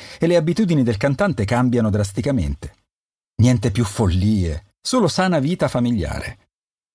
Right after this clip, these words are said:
La sera Freddie si sdraia sul divano accanto a Jim e gli massaggia i piedi come una moglie devota.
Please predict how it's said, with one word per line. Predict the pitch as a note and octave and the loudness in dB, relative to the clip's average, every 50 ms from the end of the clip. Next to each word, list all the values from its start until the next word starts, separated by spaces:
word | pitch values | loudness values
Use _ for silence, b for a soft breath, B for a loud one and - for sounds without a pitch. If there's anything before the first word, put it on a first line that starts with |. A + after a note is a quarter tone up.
| _ _ - | _ _ -4
La | D#2+ D#2+ | -2 0
sera | - A2+ G#2+ F#2 | 2 2 2 2
Freddie | F2 G#2 G#2 G2+ F2+ E2 F2 F2 | 4 2 2 2 2 2 0 0
si | - G2+ | 0 0
sdraia | F2 E2 G2+ F#2+ F#2+ F#2 F2+ | 0 0 2 2 2 2 0
sul | - - F2+ F2 G2 | 0 0 0 0 2
divano | A2+ C3 B2+ D#3 C3+ C3 A2+ B2 E2 D#2 | 2 2 2 2 2 2 0 0 -2 -4
accanto | F#2+ - F#2+ E2 D#2 - | -4 -4 -4 -2 -2 0
a | G2 | 0
Jim | G2 C3 F3+ G3 C#3 F#2 F2 E2+ _ _ _ _ - | 0 0 0 0 0 0 -2 -2 _ _ _ _ -2
e | - F3+ | 0 0
gli | F3+ E3+ | 2 2
massaggia | E3 D#3 C#3+ - - E3+ D3+ B2+ C#3 | 2 0 0 0 0 0 0 2 0
i | D3+ C#3 | -2 0
piedi | C#3 C3 B2 C3 C3 A#2 | 2 2 2 2 2 2
come | F#2+ G2+ G2+ G#2 G2+ | 0 2 2 2 2
una | G2 G2+ G#2 | 2 2 4
moglie | A2+ A2+ A2+ A#2 A2+ G#2 G#2 G2+ | 4 4 4 2 2 2 2 0
devota. | F2+ F2 D#2 D2+ C2+ C#2 C#2+ - - - | 0 -2 -4 -4 -6 -6 -8 -8 -10 -12